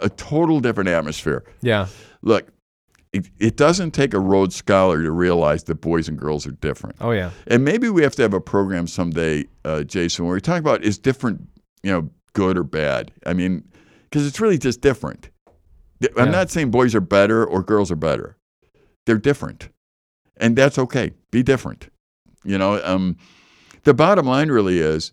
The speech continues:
Speaker 1: I think there's a way that young ladies should be treated by boys. And that boys need to think about how they treat young ladies.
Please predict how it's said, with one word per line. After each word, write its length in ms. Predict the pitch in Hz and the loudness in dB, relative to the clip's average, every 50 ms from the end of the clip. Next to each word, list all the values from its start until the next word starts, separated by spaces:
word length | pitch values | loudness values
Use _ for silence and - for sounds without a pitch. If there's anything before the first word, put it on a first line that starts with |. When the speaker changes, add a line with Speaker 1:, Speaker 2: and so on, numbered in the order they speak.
| _ _ _ _ _ _ _ _ _ _ _ _ _ _ _ _ _ _ _ _ _ - | _ _ _ _ _ _ _ _ _ _ _ _ _ _ _ _ _ _ _ _ _ -6
Speaker 1:
I 200 | - 117 143 202 | -2 0 0 0
think 260 | 208 - 160 147 135 - | 0 -2 -4 -4 -2 0
there's 200 | 123 117 107 110 | 0 0 2 0
a 60 | 101 | -2
way 320 | 98 90 98 104 110 110 | -2 0 2 4 4 4
that 200 | 107 98 95 85 | 4 2 0 -2
young 260 | - 101 104 98 98 95 | -2 -2 -2 0 0 0
ladies 380 | 98 98 104 104 98 87 82 | 0 2 2 2 2 0 -2
should 220 | - - - 90 80 | -4 -4 -6 -4 -4
be 120 | 87 82 | -4 -6
treated 460 | - - - 101 92 87 82 76 65 | -6 -4 -2 -2 0 0 -2 -4 -4
by 140 | - 80 76 | -4 -6 -6
boys. 500 | 69 69 73 73 67 58 - - - _ _ _ _ _ _ _ _ _ _ _ _ _ _ _ _ - - - | -4 -4 -4 -4 -4 -6 -8 -14 -20 _ _ _ _ _ _ _ _ _ _ _ _ _ _ _ _ -20 -14 -6
And 180 | - 123 117 117 | -4 -2 0 0
that 140 | 113 - | 0 0
boys 360 | - 117 120 131 143 151 - - | 2 2 2 4 4 2 0 0
need 220 | 113 117 113 - | -2 -2 -2 -2
to 100 | - 117 | -4 -8
think 380 | 101 - - - 131 139 139 - | -8 -8 -8 -6 -4 -4 -2 -4
about 260 | 104 82 90 90 85 | -2 -2 0 -2 -2
how 120 | 90 95 90 | -2 -4 -2
they 140 | 87 87 | -2 -4
treat 320 | 82 - - - 104 98 - | -4 -6 -4 -2 -2 -2 -2
young 180 | 73 85 85 | -4 -6 -6
ladies. 460 | 87 85 80 73 64 - - - - | -6 -6 -6 -6 -8 -10 -14 -18 -20